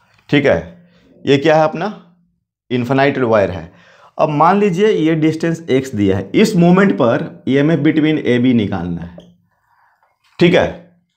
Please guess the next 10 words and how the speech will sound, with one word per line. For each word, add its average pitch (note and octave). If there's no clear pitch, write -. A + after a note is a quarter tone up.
तो C3
आपको C3
पता F3
है E3+
ये E3
जो D#3+
वायर D3+
है D#3
उसका C3+
जो C#3